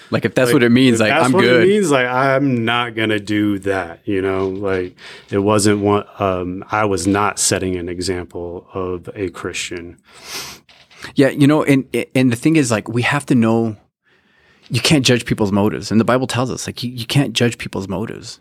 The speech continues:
Speaker 1: You know, we have a bias. It's like, you know, like, let's say you show up late,
Speaker 2: Mm-hmm.
Speaker 1: right? And we're like, "There's Steve, always showing up late, just lazy." You know what I mean? But, oh, but when I show up late,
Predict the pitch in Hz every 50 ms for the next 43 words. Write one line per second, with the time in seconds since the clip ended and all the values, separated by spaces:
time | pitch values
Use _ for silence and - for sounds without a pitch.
0 | _ - 117 107 107 107 113 113 123 127 127 143 127 110 - 104 107 123 113 -
1 | 120 - - 120 107 - - - - - 127 123 117 110 - - - - - -
2 | _ - 101 101 - _ _ _ _ _ _ _ _ - - _ - 131 - 143
3 | 127 123 120 - 123 107 104 101 - - 104 95 - 110 101 95 76 - _ _
4 | _ _ _ _ _ 98 95 92 95 92 95 110 110 107 113 110 - _ _ _
5 | _ - 107 104 92 90 - - - - - - - - 95 90 - - 107 113
6 | 101 92 95 _ _ _ - - - - _ _ - 101 104 107 113 - 110 117
7 | 117 120 104 98 98 101 95 - _ _ _ - 95 95 92 90 98 113 131 127
8 | 104 101 101 98 110 - _ _ _ _ - 131 127 113 110 113 120 127 131 -
9 | - - _ - 135 - 127 127 101 107 98 98 98 98 104 - - - 123 104
10 | 92 - 101 98 98 95 95 90 -